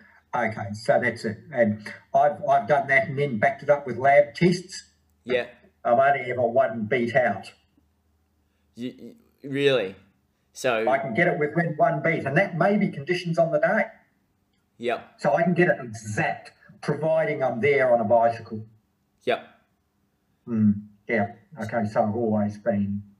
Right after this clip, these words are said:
Speaker 2: That's
Speaker 1: And in the
Speaker 2: awesome.
Speaker 1: old days, I used to get people to, if they were doing a lactate threshold run or they were doing broken threshold intervals, I used to get them just to say their name.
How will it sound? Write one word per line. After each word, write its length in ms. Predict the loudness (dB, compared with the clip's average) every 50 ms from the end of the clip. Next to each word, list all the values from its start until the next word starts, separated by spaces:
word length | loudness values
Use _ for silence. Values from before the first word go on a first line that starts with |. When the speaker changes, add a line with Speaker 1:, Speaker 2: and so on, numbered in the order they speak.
| _ _
Speaker 2:
That's 200 | -8 -8 -4 0 2
Speaker 1:
And 200 | 2 4 4 4
in 60 | 4
the 100 | 2 2
Speaker 2:
awesome. 120 | 2 2 0
Speaker 1:
old 60 | 0 2
days, 240 | 0 0 2 4
I 80 | 4 4
used 200 | 4 2 -2 -4
to 60 | -2
get 240 | -2 -2 -2 -2 -4
people 320 | -4 -4 -2 -4 -4 -6 -2
to, 360 | 2 4 4 4 4 0 -6 -14 _ _ _ _ _ _ _ _ _ _ -18 -16 -16 -16 -18 _ _ _ _ _ _ _ _ _ _ _ _ _ _ _ _ -8 -4 -4
if 120 | -2 2
they 80 | 4 4
were 140 | 4 4 4
doing 220 | 2 0 0 0
a 40 | 0
lactate 380 | 0 0 -2 -2 -2 -4 -4 -4
threshold 460 | -6 -6 -4 -2 -2 -2 -2 -2 -2
run 460 | 0 0 0 -2 -4 -8 -12 -14 -16 -12 _
or 280 | -4 -2 -2 -2 0 0
they 140 | 2 2 2
were 120 | 2 0
doing 420 | 0 -2 -2 -2 -4 -4 -6 -6 -4 0
broken 400 | 2 2 2 0 -4 -10 -10 -10
threshold 460 | -4 -4 -4 -2 0 0 -2 0 0
intervals, 440 | -2 -4 -4 -4 -2 -2 -2 2 2
I 100 | 2 2
used 220 | 2 0 -6 -8 -8
to 80 | -8
get 200 | -6 -4 -6 -6
them 160 | -6 -8 -8 -8
just 160 | -8 -8 -10
to 60 | -14
say 300 | -4 0 2 2 2 0
their 100 | -2 -4
name. 420 | -4 -2 -2 2 4 4 4 2